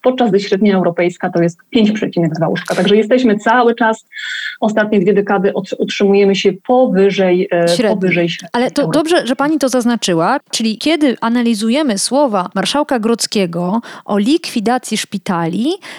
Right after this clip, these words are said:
Speaker 2: to musimy pamiętać, że czasem może to oznaczać powiększenie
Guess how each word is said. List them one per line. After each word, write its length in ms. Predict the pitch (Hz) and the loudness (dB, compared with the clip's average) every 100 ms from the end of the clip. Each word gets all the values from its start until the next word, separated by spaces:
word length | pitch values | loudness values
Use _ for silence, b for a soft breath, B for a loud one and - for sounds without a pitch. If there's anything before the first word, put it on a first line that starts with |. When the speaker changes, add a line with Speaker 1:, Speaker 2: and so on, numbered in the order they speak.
| - | -6
Speaker 2:
to 100 | 226 | 0
musimy 460 | 220 220 349 330 247 | 2 0 0 0 0
pamiętać, 760 | 214 190 165 170 - 370 403 285 | 0 0 0 -2 -2 -2 -4 -4
że 140 | 214 | -6
czasem 400 | 208 262 302 330 | -4 -4 -2 -2
może 220 | 262 254 | -2 -2
to 140 | 254 208 | -2 -2
oznaczać 640 | 196 190 185 175 277 330 B B B - | -2 -2 -2 -2 -4 -4 B B B -4
powiększenie 1160 | 311 381 320 311 262 - - 254 208 202 269 | 0 2 2 0 0 -4 -2 0 0 0 -2